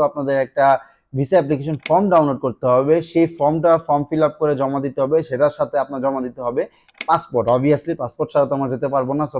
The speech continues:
পাসপোর্টটা কিন্তু অবশ্যই আপনার এক থেকে দেড় বছর ভ্যালিড থাকতে হবে। এরপর আপনার কালার ফটোগ্রাফ লাগবে। এরপর আপনার অফার লেটার লাগবে। অফার লেটার অর্থ আপনি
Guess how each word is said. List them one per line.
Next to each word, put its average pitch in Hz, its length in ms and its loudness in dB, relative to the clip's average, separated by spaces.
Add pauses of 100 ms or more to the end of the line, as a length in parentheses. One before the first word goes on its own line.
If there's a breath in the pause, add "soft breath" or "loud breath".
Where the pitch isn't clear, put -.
(100)
পাসপোর্টটা 190 460 -8
কিন্তু 180 260 -4
অবশ্যই 156 440 0
আপনার 160 320 2 (520 soft breath)
এক 151 140 6 (100)
থেকে 165 220 2 (100)
দেড় 139 220 4
বছর 139 300 2
ভ্যালিড 131 360 2
থাকতে 165 280 -8
হবে। 151 260 2 (180)
এরপর 139 320 -2
আপনার 147 280 0 (140)
কালার 143 280 2 (440)
ফটোগ্রাফ 170 520 2
লাগবে। 165 320 2 (440)
এরপর 165 280 2
আপনার 165 300 2 (140)
অফার 139 240 2
লেটার 123 260 4
লাগবে। 113 240 0
অফার 117 240 0
লেটার 160 160 0
অর্থ 165 200 -2
আপনি 147 360 0